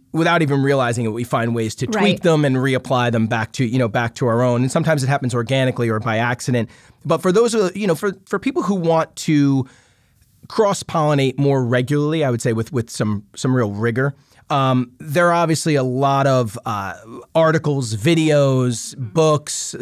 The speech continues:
Speaker 1: um, out there that, c-, you know, on the topic. Some of them, you know, you probably, my name might even pop up. But a great way to get, to, to get started is to really practice. And the
Speaker 2: Yes.
Speaker 1: best way to do that,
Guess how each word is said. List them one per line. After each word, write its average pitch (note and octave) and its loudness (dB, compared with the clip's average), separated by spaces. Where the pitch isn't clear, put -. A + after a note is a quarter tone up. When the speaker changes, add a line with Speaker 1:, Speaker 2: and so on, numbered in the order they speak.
Speaker 1:
um, A2+ 0
out C3+ 0
there B2+ 2
that, A#2 -2
c-, A#2 -6
you D3 -2
know, A#2 0
on B2+ 2
the B2 2
topic. A#2 -2
Some B2+ 2
of A#2+ 2
them, A2 0
you C3 -4
know, G#2 -2
you G2+ -4
probably, A2 -2
my A2+ 0
name A2+ 2
might A2 0
even A2 -2
pop A#2 -2
up. B2+ -4
But D#3+ 0
a - 0
great F#3+ 2
way F#3+ 2
to E3 0
get, D3+ -2
to, C#3+ 0
to C3+ -4
get B2 -2
started C#3+ 0
is D#3+ 2
to - 0
really C#3+ 2
practice. - -8
And D3+ 4
the C#3+ 4
Speaker 2:
Yes. A#2+ -4
Speaker 1:
best F#3 0
way F#3 4
to F3 2
do C3 0
that, A#2+ 0